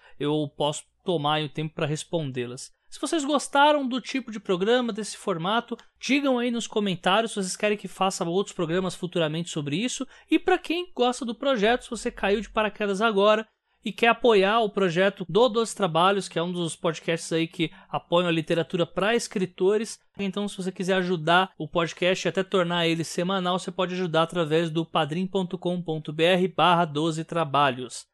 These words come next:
Então vamos agora pra leitura de avisos e recados da semana. E a gente se vê na próxima quinzena com mais um episódio dos Trabalhos.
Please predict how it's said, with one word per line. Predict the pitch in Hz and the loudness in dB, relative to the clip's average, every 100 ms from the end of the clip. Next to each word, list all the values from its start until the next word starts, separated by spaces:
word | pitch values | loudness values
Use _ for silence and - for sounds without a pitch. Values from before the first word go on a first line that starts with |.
| _ 190 | _ -6
Então | 185 240 | 0 2
vamos | 247 226 | 2 2
agora | 220 | 2
pra | 214 208 | 2 0
leitura | 202 196 202 | -2 0 -2
de | 170 185 | 0 -2
avisos | 147 190 180 156 156 | -2 -4 -4 -4 -2
e | 262 | -2
recados | 214 233 - 175 175 175 | -2 -4 -4 -4 -4 -2
da | 165 | -2
semana. | 165 - 294 196 247 285 294 _ - | -2 -2 -2 0 2 0 0 _ -2
E | 294 | 0
a | 320 | 2
gente | 285 269 | 0 -2
se | - 247 | -2 2
vê | 214 233 | 4 4
na | 247 | 2
próxima | 240 233 220 214 226 226 | -2 0 0 0 -4 -8
quinzena | - 294 233 190 220 226 - | -6 -4 0 2 0 -2 -6
com | 240 240 240 | -6 -4 -4
mais | 214 240 240 208 | 0 0 0 -2
um | 226 | -4
episódio | 226 202 180 190 185 | -2 0 2 2 0
dos | 180 180 - | 0 0 0
Trabalhos. | 190 151 160 160 170 | 0 2 2 2 -2